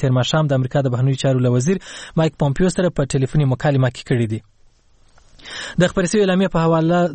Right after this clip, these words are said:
دواړو مشرانو د امریکا او طالبان ترمنځ د سولې پر روانو مذاکراتو خبرې وکړې. اعلامیه زیاتوي چې پومپیو له طالبان سره د سولې په مذاکراتو کې د پام وړ پرمختګ یادونه وکړه او د افغان ولسمشر ته یې وویل چې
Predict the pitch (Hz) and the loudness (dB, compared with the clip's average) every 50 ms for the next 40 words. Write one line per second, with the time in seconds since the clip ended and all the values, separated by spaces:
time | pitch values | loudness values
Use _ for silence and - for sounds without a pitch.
0 | 127 127 143 156 160 151 147 139 - - 156 160 160 156 143 143 139 139 139 131 | -2 0 0 0 2 2 0 0 0 0 0 2 2 2 2 2 0 0 0 0
1 | - 160 151 139 - 143 139 139 147 139 - - 139 147 151 147 131 127 - 160 | 0 -2 0 0 0 0 0 0 0 0 0 0 2 2 2 0 -2 -2 -2 -2
2 | 151 135 - 139 135 139 139 135 131 127 127 127 123 - 139 123 - - 147 127 | -2 0 0 0 2 2 2 2 2 0 0 -2 -2 -2 -4 -4 -2 -4 -2 0
3 | 135 123 117 117 113 - 123 113 - - - - - - - - 147 139 131 127 | 0 2 0 0 -2 -2 -6 -8 -8 -12 -20 -20 -20 -20 -6 -2 0 2 2 2
4 | 135 139 131 127 135 127 - 147 156 156 - - - 139 131 - 156 147 139 135 | 2 0 0 0 0 0 0 0 0 0 -2 -2 -2 -2 0 0 0 0 0 0
5 | - 135 131 143 143 143 143 165 139 131 131 127 - 151 139 131 143 135 131 127 | 0 -2 0 0 0 0 0 -2 -2 -2 -2 -2 0 -2 -2 0 0 0 2 2
6 | 135 127 - 151 147 147 - 147 123 135 - - 143 139 139 139 135 - - 127 | 0 0 0 -2 -2 -2 -2 -4 -4 -4 -2 0 0 2 2 0 0 -2 -2 -2
7 | 123 120 - - 147 135 123 131 123 117 120 135 156 185 190 202 190 - 196 202 | -2 -2 -2 -2 -2 -2 0 0 0 2 2 2 2 2 2 0 0 0 0 0
8 | 185 170 160 160 147 143 139 - - 170 160 151 147 139 131 - - 170 156 - | 2 2 2 0 0 0 -2 0 0 0 2 2 2 0 0 0 0 0 0 0
9 | 165 - - 143 147 170 196 202 180 - - - - - - - | -2 0 0 2 2 4 2 2 0 -4 -14 -20 -20 -18 -14 -10